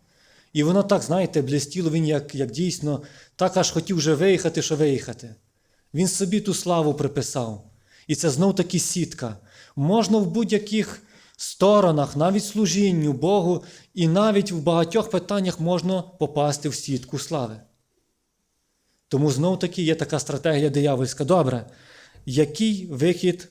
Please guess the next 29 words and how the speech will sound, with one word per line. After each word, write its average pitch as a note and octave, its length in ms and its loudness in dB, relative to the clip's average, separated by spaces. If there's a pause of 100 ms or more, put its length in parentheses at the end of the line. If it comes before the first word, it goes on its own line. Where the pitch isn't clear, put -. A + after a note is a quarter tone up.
нам C#3+ 280 0
з - 80 -8
того C3+ 220 0
всього? A#2+ 520 -4 (280)
Читаю F3 600 0 (200)
Євангеліє D#3 600 4
від C#3+ 160 0
Луки D3+ 260 4
чотири, E3 380 0
вісімнадцять, C#3 560 -2
дев'ятнадцять. C#3 720 -4 (2000)
«Дух F#3 320 2
Господній F3+ 580 2
на E3+ 100 4
мені, E3 240 4
бо D#3+ 120 2
він E3+ 120 4
помазав D#3+ 460 2
мене D#3+ 220 2
благовістити D3+ 720 0
убогим C3+ 720 2 (420)
і F#3+ 140 2
послав F3+ 580 4
мене F#3 260 4
зціляти F3 600 2
розбитих E3 600 2
серцем, D#3+ 520 0
проповідувати F3 840 0
полоненим, D#3+ 640 2